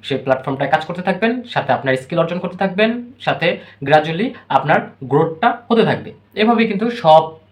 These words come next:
প্ল্যাটফর্মে, সব কিছুতে, বিজনেস বলেন, চাকরি বলেন, আপনি যে কোনো জায়গায় যাবেন, এভাবেই কিন্তু হয়ে থাকে।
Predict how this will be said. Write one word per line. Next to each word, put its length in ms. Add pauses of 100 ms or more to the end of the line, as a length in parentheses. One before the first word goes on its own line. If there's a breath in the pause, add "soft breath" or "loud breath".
(240)
প্ল্যাটফর্মে, 580
সব 280
কিছুতে, 360
বিজনেস 500
বলেন, 240
চাকরি 340
বলেন, 300 (340 loud breath)
আপনি 240
যে 120
কোনো 180
জায়গায় 240
যাবেন, 280
এভাবেই 320
কিন্তু 340 (280 loud breath)
হয়ে 120
থাকে। 280